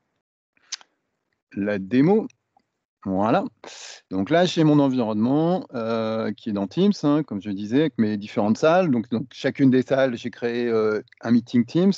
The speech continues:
Ce qu'il faut savoir, c'est qu'en fait, un meeting Teams, euh, on peut y accéder, euh, soit en allant dans l'équipe et en faisant rejoindre,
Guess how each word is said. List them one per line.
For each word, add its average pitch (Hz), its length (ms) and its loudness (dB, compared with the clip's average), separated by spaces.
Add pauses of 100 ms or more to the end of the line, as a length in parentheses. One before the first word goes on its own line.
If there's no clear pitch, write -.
(1120)
Ce - 120 -20
qu'il 120 120 -10
faut 147 140 -4
savoir, 165 420 4
c'est 151 120 -6
qu'en 143 160 0
fait, 147 320 -2
un 135 200 0
meeting 151 320 -2
Teams, 175 240 0 (380)
euh, 120 680 -2
on 113 100 -6
peut 160 160 -4
y 165 80 2
accéder, 165 640 0 (180)
euh, 123 840 2 (440)
soit 175 520 -2
en 120 200 0
allant 160 240 2
dans 151 100 2
l'équipe 151 540 -4
et 123 80 -2
en 113 80 -4
faisant 107 300 -10
rejoindre, 123 540 -2